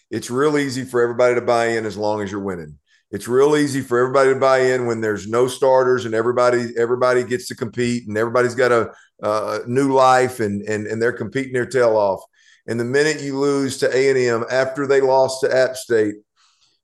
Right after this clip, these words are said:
you know, I think it's a little different challenge for a coach to keep that, that group together. Um, and, and so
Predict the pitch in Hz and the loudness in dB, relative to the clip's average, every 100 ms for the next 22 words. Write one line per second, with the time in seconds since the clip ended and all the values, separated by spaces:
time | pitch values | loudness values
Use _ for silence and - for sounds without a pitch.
0 | - 120 120 117 113 - 120 123 139 135 | -6 0 2 2 0 -2 -4 -2 -4 -2
1 | 139 135 135 135 135 123 151 139 135 120 | 0 0 2 0 -2 -4 0 2 2 0
2 | - 120 107 - 127 123 104 - 127 90 | -2 -2 0 2 2 0 -10 -8 -6 0
3 | 123 110 123 120 101 127 - 127 104 117 | 0 2 0 -2 0 -4 -4 -6 0 0
4 | 98 90 - _ _ _ _ 110 117 113 | 0 -6 -10 _ _ _ _ -2 2 2
5 | 104 101 101 120 120 113 110 101 120 110 | 0 -4 -8 -4 -2 -2 -6 -6 -6 -4
6 | - 127 120 113 | 2 4 4 2